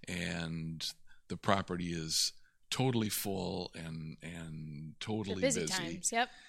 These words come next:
Speaker 1: Uh, you know, I like it when, you know, something's happening at the Rush Center or at Lambeau and it's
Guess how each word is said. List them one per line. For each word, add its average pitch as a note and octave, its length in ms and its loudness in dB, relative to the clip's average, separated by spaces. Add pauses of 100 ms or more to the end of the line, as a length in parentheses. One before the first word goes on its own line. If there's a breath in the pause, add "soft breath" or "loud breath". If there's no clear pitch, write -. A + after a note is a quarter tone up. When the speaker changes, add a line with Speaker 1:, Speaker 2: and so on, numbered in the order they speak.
(180 soft breath)
Speaker 1:
Uh, - 80 -12
you E2+ 100 -8
know, D#2 60 -12 (100)
I F2 80 -4
like G2 360 2
it G2 100 2
when, F2 480 0 (680 soft breath)
you - 140 -12
know, - 140 -12
something's F#2 480 4
happening F2 880 0
at D#2 260 -6
the E2 140 -8
Rush F#2+ 280 2
Center F2+ 720 0
or E2 300 -6
at D2 160 -6
Lambeau F2+ 640 0 (420 soft breath)
and D#2+ 180 -8
it's - 520 4